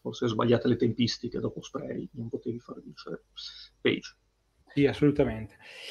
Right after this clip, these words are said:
Speaker 2: Ethan Page è in una situazione molto particolare in realtà, lui ama molto quello che sta facendo,
Speaker 1: Mm.
Speaker 2: è molto contento di,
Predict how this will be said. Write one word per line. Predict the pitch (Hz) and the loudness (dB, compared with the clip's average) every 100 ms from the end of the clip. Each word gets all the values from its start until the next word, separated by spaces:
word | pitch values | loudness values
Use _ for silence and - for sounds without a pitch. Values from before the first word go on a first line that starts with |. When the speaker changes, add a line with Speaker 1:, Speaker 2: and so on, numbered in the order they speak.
| - - | 2 6
Speaker 2:
Ethan | 294 269 214 | 10 10 10
Page | 165 127 123 131 - | 10 10 10 10 10
è | - 214 196 | 10 10 10
in | 196 | 8
una | 202 | 4
situazione | 196 185 208 233 196 | 2 0 -2 2 4
molto | 160 - | 4 2
particolare | - - 135 - 123 117 120 | 0 -2 -2 0 0 0 0
in | 120 | 0
realtà, | 120 113 127 | -2 0 4
lui | 160 | 8
ama | 190 147 | 8 10
molto | 143 170 170 | 6 6 4
quello | 151 | 4
che | 131 | 4
sta | - | 0
facendo, | 131 - - 123 120 127 185 - - _ | 0 0 2 0 6 8 8 4 -16 _
Speaker 1:
Mm. | 214 170 | 0 4
Speaker 2:
è | 151 139 | 6 8
molto | 147 175 175 | 8 8 6
contento | - 139 151 147 143 | 4 6 6 6 4
di, | 123 127 | 0 -4